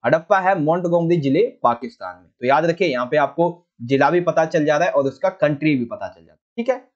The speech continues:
तो हड़प्पा कहाँ पे है? मोंटगोमरी जिला पाकिस्तान में है। मोहनजोदड़ो कहाँ है? तो मोहनजोदड़ो जो है ये basically लरकाना जिला में है, कहाँ पे? सिंध यानी कि पाकिस्तान में है। धौलावीरा कहाँ पे? कच्छ यानी कि गुजरात में है।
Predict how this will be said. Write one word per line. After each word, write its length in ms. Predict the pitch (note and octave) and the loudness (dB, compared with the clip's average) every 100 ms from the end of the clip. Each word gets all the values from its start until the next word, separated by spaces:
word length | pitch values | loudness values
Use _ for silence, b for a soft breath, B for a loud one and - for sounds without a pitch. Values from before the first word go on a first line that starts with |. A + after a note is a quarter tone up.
| - | -4
तो 80 | C3+ | 0
हड़प्पा 280 | C3+ D#3+ D#3 | 0 0 0
कहाँ 200 | D#3 D#3 | 0 0
पे 120 | F#3 | 0
है? 240 | B3+ B3+ G#2 | -2 -6 -2
मोंटगोमरी 500 | B2+ A#2+ C3 C3+ A#2+ | -2 0 0 0 -2
जिला 240 | A2+ D3 - _ _ - | -2 -6 -8 _ _ -10
पाकिस्तान 500 | G2 - G#2 G#2 G2+ | -8 -8 -18 -12 -12
में 140 | G#2 G#2 | -12 -16
है। 160 | A#2 _ _ _ _ - | -20 _ _ _ _ -2
मोहनजोदड़ो 720 | C3 D3 D#3+ G3 G#3 G#3 G#3+ | 0 2 2 2 2 2 2
कहाँ 280 | G#3 G3 G#3 | 0 0 2
है? 160 | G#3+ A#3+ _ _ _ _ _ _ _ _ _ _ _ _ - | 2 -2 _ _ _ _ _ _ _ _ _ _ _ _ 0
तो 260 | D3+ D#3+ C3+ | 0 0 -2
मोहनजोदड़ो 680 | C3+ C#3+ A3+ G#3+ F3+ D#3 C3 | 0 2 2 2 2 2 0
जो 120 | A2 | -2
है 280 | G2 - _ - | -8 -14 _ -2
ये 120 | C#3+ | 0
basically 520 | F#3+ F3+ D#3 D#3 F#3 B3 _ _ | 2 0 -2 0 -2 -2 _ _
लरकाना 540 | A2+ C3 C3+ C#3+ D#3 F3 | 0 0 2 0 2 2
जिला 400 | F3 E3+ F3 E3+ | 2 2 0 -4
में 120 | D3 | -4
है, 160 | D#3 F#3 | -2 -2
कहाँ 300 | F#3 C#3 C3 | -2 0 0
पे? 300 | - A#3 - | 2 0 0
सिंध 340 | - D3+ C#3 B2 | -14 -2 -2 0
यानी 240 | A2+ A2 | -4 -6
कि 340 | G#2 B3 - _ | -8 -10 -12 _
पाकिस्तान 540 | F#2 F#2 B2+ - C3+ C3+ | -6 -6 -8 -2 -2 0
में 140 | C#3 | -2
है। 240 | C3 - _ _ _ - | -6 -16 _ _ _ -10
धौलावीरा 520 | B2 D3 F3+ F#3+ G3+ G3+ | 0 2 2 2 2 2
कहाँ 260 | F#3+ F3 | 0 0
पे? 340 | F#3+ G3+ G3 - D#3 | 2 0 -2 -2 -2
कच्छ 260 | E3 - | -2 -2
यानी 140 | D3 C#3 | -2 0
कि 120 | B2+ | -4
गुजरात 460 | A2+ A2 A2 A#2 D3 | -4 -2 0 0 -2
में 120 | D3+ | -4
है। 240 | D3+ - | -4 -8